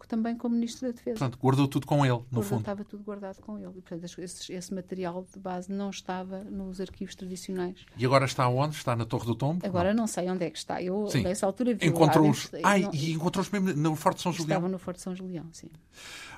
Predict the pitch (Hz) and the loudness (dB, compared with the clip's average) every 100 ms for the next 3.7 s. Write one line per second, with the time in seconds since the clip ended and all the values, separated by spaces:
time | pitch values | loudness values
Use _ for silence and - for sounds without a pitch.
0 | - 120 110 101 - 127 123 - 123 120 | -2 2 4 2 0 0 0 2 6 8
1 | 107 95 113 110 120 110 104 95 90 - | 8 4 2 6 6 6 4 0 -2 -10
2 | - - - - 135 - 123 104 - - | -8 -6 -2 0 0 2 4 4 4 -10
3 | - 95 90 117 143 214 | -6 -4 4 8 8 6